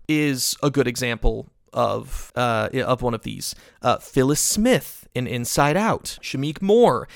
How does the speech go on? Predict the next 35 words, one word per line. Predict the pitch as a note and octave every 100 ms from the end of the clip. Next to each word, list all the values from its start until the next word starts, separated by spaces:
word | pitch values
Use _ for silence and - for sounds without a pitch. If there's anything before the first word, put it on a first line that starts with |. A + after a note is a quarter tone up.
| - -
in | C#3+ C#3
Into | B2+ C3+
the | F3
Spider-Verse. | - G#3 A3+ A3 A2+ - - - - -
So | - - G#3 E3 -
it's | F#3+
one | G#3 A3+
of | A#3
these | F#3 -
things | - C3 A#2 A2+ - -
where | C3 B2 A#2 A2 G2
we | C3+ C3
have | B2+ C3+ D#3 F3
these | D3 C3+ A#2 - - - -
really | A3+ A#3 A#3 A3+ A3 G#3+ _ _ _
incredible | C3 B2+ - - F#3 F#3+ F#3 F3+
performances | - C3+ - D#3 D3 C#3 - A#2
that | - B2
pop | - A2 -
up | A#2 A2 - -
in | F#3
the | G#3
voiceover | E3+ A#3+ B3+ - E3 B2+ A#2
world, | A#2 A#2
in | B2+
the | B2+ -
animated | G3 G#3 G3+ G3+ F#3
world, | D#3+ F3+ F3+ F3 F3 - - - -
in | D#3 D3
the | C3+
motion | C3 F3 G#3 F3 E3+
capture | D3+ D3+ - D3
world, | C3 C3+ C3 C3 B2 B2 - -
and | A#2+ C#3+
yet | B2+ D3+ G#3+ F3 - - -